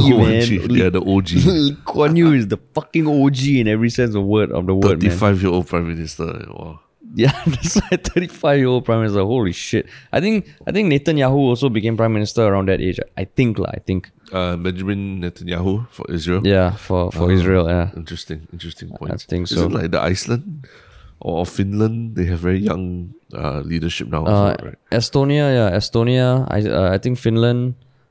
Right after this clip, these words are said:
Speaker 1: Yeah.
Speaker 2: Uh, yeah, all very young, very young.
Speaker 1: But yeah, like, it just shows you that the, I mean, the, the last election really has a,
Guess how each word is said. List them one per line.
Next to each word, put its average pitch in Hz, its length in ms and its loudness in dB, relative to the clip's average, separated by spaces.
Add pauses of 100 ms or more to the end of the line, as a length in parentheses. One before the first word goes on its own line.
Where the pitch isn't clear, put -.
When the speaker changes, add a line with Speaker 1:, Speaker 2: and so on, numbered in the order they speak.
(120)
Speaker 1:
Yeah. 80 160 -8
Speaker 2:
Uh, 87 480 2
yeah, 98 280 2 (280)
all 104 320 2
very 95 400 2
young, 104 340 2
very 90 200 2
young. 92 320 0 (120)
Speaker 1:
But 107 140 0
yeah, 123 140 4
like, 95 180 2
it 95 80 2
just 147 240 0
shows 113 340 0
you 123 140 4
that 80 220 0
the, - 580 -4 (800)
I - 60 -6
mean, 107 220 2
the, 90 180 2
the 87 160 0
last 92 280 0
election 87 540 -2
really 87 560 2 (200)
has 76 220 -4
a, 76 300 -4